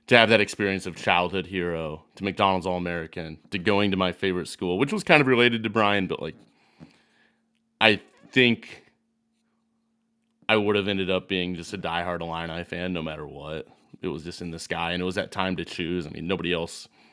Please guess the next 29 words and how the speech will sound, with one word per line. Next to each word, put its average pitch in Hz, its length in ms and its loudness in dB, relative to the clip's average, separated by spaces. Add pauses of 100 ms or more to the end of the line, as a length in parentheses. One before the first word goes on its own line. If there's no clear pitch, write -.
(300)
unless 107 260 0
your 95 100 -4
parents 98 420 -2
are 85 40 -10
taking 92 240 -6
you 90 100 -2
games 92 300 0
at 85 100 -10
four 92 200 0
or 82 60 -2
five, 82 340 -6
you're 98 100 -2
not 90 160 -2
making 92 340 -2
that 85 120 -4
decision. 80 580 -10 (560)
I - 40 -4
mean, 95 140 0
most 101 280 2
p-, 95 100 -14 (1400)
you 117 80 -2
go 104 80 6
to 82 100 -2
junior 90 220 -4
high 95 160 2
with 87 200 0
guys 85 240 0
that - 180 -12
pick, - 300 -2